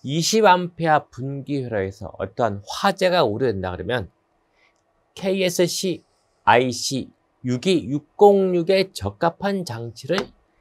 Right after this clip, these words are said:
시설하도록 되었습니다. 자, 그러면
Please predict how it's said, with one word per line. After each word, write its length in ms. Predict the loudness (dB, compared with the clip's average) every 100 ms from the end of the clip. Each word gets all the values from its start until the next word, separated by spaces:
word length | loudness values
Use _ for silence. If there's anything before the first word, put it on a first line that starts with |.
| _
시설하도록 720 | -16 -4 -4 -4 -6 -6 -6
되었습니다. 600 | -4 -4 -4 -12 -16 -20 _ _ _ _ _ _ _ -4
자, 180 | -2
그러면 640 | 8 8 10 8 6 2